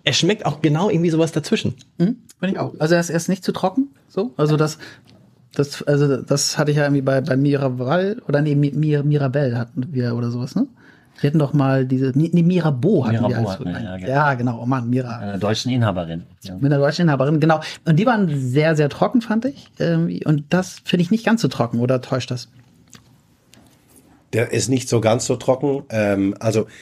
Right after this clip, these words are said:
Speaker 4: das Tolle an, an Gris Blanc ist, dass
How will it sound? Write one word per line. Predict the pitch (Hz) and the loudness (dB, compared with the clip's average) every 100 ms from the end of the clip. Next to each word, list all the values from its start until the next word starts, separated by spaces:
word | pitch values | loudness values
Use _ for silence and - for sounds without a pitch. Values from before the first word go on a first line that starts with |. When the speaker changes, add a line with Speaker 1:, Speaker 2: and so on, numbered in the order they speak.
| - - - | -20 -10 -2
Speaker 4:
das | 123 - | 0 4
Tolle | 151 170 151 | 4 4 4
an, | 123 123 | 2 0
an | 120 117 | 0 -2
Gris | 107 110 | 0 2
Blanc | 101 110 135 | 4 4 4
ist, | 120 - | 2 -2
dass | 107 - | -4 -6